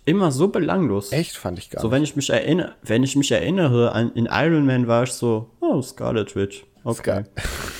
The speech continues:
Speaker 2: <laughs>
Speaker 1: Und
Speaker 2: Nein, nicht Scarlet
Speaker 1: Ah,
Speaker 2: Witch.
Speaker 1: verdammt, jetzt hab ich's doch falsch gesagt. Ich, warum heißt die eine Scarlet Witch und die andere mit Vornamen Scarlett Johansson? Also
Speaker 2: Aber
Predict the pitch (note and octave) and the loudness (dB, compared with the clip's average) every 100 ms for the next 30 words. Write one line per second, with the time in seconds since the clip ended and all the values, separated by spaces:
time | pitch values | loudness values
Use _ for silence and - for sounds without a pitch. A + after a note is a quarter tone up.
0 | - - A#2 - A2 A#2+ C3 C3+ - A2 | -2 2 2 2 4 4 2 -2 -2 -2
1 | G2+ A2 C3 D3 D#3 C#3+ C3+ C3+ C3 C3 | 0 0 0 2 2 4 4 4 2 0
2 | C3 - C3 G#2+ A#2 G#2 - G2+ G#2 G2 | 0 2 0 0 2 0 0 -2 0 -2
3 | - A2 - - - - - - D3+ F#3+ | -4 -10 -8 -12 -12 -14 -20 -2 0 4
4 | A3+ D#3 F#3+ F#3+ - D#3+ F#3+ - D#3 F3+ | 2 4 2 2 0 4 2 2 2 4
5 | E3 D#3+ D#3+ - C#3 C3+ C3 F3 D3+ D3 | 4 4 2 2 2 2 2 2 4 2
6 | C#3+ E3 E3 D3 C#3 C3 C#3 C3 C3+ B2+ | 2 2 4 4 2 0 2 2 2 2
7 | C3+ B2+ B2+ B2 - - A2+ A2+ - _ | 2 2 0 -4 -10 -4 -2 -4 -8 _
8 | _ A#2 E3 E3 F#3 | _ 6 8 8 6